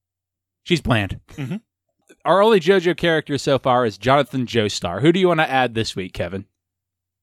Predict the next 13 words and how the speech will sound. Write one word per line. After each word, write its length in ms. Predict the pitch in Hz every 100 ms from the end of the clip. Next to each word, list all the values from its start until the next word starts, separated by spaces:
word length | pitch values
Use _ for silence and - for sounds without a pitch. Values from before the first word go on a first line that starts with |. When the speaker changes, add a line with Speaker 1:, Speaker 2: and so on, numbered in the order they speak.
| _ _
Speaker 2:
I 80 | 143
mean, 160 | 147 156
I'm 160 | 147 143
thinking 320 | 165 160 135
Dio. 360 | 117 120 135 139
Speaker 1:
It's 160 | 139 -
me, 140 | 139
Dio. 280 | 127 131 143 156 _
It 100 | -
Speaker 2:
Yeah. 80 | 139
Speaker 1:
was 160 | 151 127
me, 260 | 151 160 _
Dio. 400 | 135 143 156